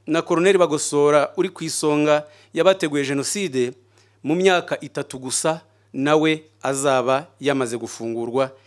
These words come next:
Icyo kikaba ari ikibazo. Iyo urebye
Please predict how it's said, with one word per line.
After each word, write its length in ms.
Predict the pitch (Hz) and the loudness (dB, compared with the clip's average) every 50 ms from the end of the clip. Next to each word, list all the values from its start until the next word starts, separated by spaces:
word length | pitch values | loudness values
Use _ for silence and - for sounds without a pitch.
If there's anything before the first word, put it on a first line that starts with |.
| _ _ - | _ _ -16
Icyo 200 | 127 - - 147 | -10 -8 -6 -6
kikaba 300 | - - 143 - 147 151 165 | -6 -6 -6 -2 0 2 2
ari 80 | 165 | 0
ikibazo. 640 | 143 - - 143 135 127 110 107 - - - - - _ _ _ _ _ _ _ _ _ _ _ _ _ _ _ _ _ _ _ - - _ _ _ | 0 -4 -6 -4 -4 -4 -4 -6 -10 -14 -16 -18 -20 _ _ _ _ _ _ _ _ _ _ _ _ _ _ _ _ _ _ _ -20 -20 _ _ _
Iyo 180 | - 202 247 247 | -4 -2 0 4
urebye 460 | 247 240 233 226 226 196 214 220 | 6 6 6 6 4 2 4 4